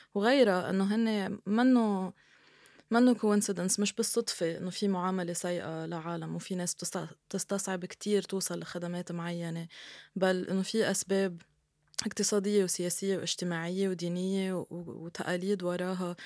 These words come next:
لازم نكون عم نشكك فيها وعم ن-، عم نفكر فيها. آم، فهو كمان وسيلة لبناء، آم، وعي سياسي حوالين هيدي الأمور. إذا حنوصل لشي نهار يكون في عنا حركة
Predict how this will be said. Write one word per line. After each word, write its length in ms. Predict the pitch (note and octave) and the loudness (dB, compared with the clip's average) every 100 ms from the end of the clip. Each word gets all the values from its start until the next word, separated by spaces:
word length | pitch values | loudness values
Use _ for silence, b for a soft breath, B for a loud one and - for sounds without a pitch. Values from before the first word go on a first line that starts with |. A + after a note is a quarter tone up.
| B B B | B B B
لازم 220 | G3+ G3+ | 4 4
نكون 320 | F#3+ F3+ G3+ | 2 2 0
عم 300 | G3 F3+ F3+ F3+ | 2 0 0 -2
نشكك 440 | F3 G#3 - G3 | -2 -4 -4 -8
فيها 340 | - F#3 F3+ | -6 -6 -6
وعم 360 | F3 E3 E3+ E3+ | -6 -6 -6 -6
ن-، 300 | E3+ E3+ E3 | -6 -4 -4
عم 180 | E3+ F3 | -4 -6
نفكر 380 | E3+ G3+ - E3+ | -6 -8 -8 -8
فيها. 420 | - F3+ F3+ B3+ B B B B B - | -6 -6 -4 -6 B B B B B 0
آم، 180 | G3 G3 | 2 2
فهو 280 | G3+ A3 A#3 | 2 2 4
كمان 500 | A3 A3 A#3+ A#3 A3 - | 4 4 6 4 2 0
وسيلة 580 | G3+ G3 A3+ A#3 G#3+ | 0 0 2 2 2
لبناء، 720 | F#3+ F3+ F3+ E3+ F#3 F#3 F#3+ - _ _ - | 2 0 -2 -2 0 2 0 -2 _ _ -10
آم، 680 | - F3 D#3+ D#3+ E3 F3 - | -2 0 0 -2 -6 -8 -6
وعي 540 | G3 G3 F#3+ G#3+ C4 | 2 2 2 0 0
سياسي 600 | C#4 G3+ G3 F#3+ G3+ A#3+ | 0 2 2 0 0 -2
حوالين 400 | B3+ G3+ F#3 G3 | -2 -2 0 2
هيدي 200 | G3+ F#3 | 2 0
الأمور. 420 | F3+ E3 F3+ G3 A#3 - | -4 -4 -2 0 0 -2
إذا 240 | G3+ G3 | -2 -2
حنوصل 540 | G3+ F#3+ F#3+ G#3 F#3+ F3 | -2 -2 -2 -2 -2 -2
لشي 280 | F3 - F#3 | -2 -2 -2
نهار 360 | F#3 F#3+ F#3+ F3+ B B B B | 0 0 0 -4 B B B B
يكون 240 | G3 G#3 G3+ | -4 0 0
في 280 | - G#3 | 2 0
عنا 440 | G3 F3+ F#3+ F#3+ F#3 | 2 0 0 0 0
حركة 680 | - F#3 G3 F#3+ F3+ F3+ | -2 0 -2 -2 -4 -4